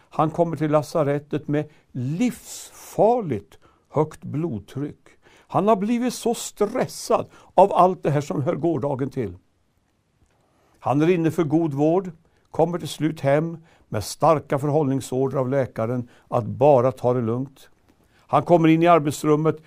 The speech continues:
ser alla de här manuspapperna som berättar om både glädje och sorg. Och bredvid, bredvid memoarerna,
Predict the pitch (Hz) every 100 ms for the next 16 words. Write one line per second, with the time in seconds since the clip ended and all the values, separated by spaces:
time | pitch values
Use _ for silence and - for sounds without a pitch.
0 | _ - - 143 147 165 165 143 143 147
1 | 139 151 151 135 135 - 127 123 - 139
2 | 131 139 _ _ - 147 120 139 143 -
3 | 131 113 - _ _ - 139 127 143 143
4 | 131 143 120 127 127 - 120 98 78 -
5 | _ _ _ _ _ _ _ _ _ _
6 | _ _ _ _ _ _ _ - 139 180
7 | 240 254 113 101 254 247 117 - - -
8 | _ _ _ - 135 151 147 101 139 170
9 | 151 196 233 240 139 104 98 87